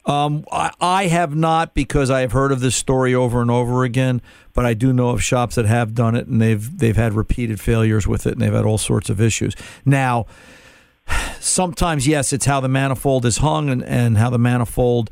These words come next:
or I'm sorry, how the exhaust system is hung and that it's not mounted or some, you know, s-, something, there's a broken hanger or there's, there's ext-, there's an extenuating circumstance.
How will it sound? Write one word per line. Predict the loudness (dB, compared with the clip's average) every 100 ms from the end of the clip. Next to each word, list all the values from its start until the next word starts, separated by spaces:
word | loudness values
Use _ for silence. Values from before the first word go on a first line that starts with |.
| -8
or | -2
I'm | -2
sorry, | 0 0
how | 0
the | 0
exhaust | -2 0 0 0
system | -2 0 0
is | 2
hung | 0 0
and | 0
that | 0
it's | 0
not | -2 0
mounted | 0 0 0 -2
or | -2
some, | -2 -2 -2 -4
you | -4
know, |
s-, | -2 -4 -4
something, | -2 -2 -2 -4
there's | -2 -2
a |
broken | 0 0 0 -2
hanger | -4 -2 0 0 0 -2 -8 -16 -4
or | 0 2
there's, | 2 0 0 0
there's | 0 0
ext-, | 0 -2 -4 0
there's | 0 2
an | 0
extenuating | -2 -2 0 2 0 0
circumstance. | -2 0 0 -2 -4 -2 0 0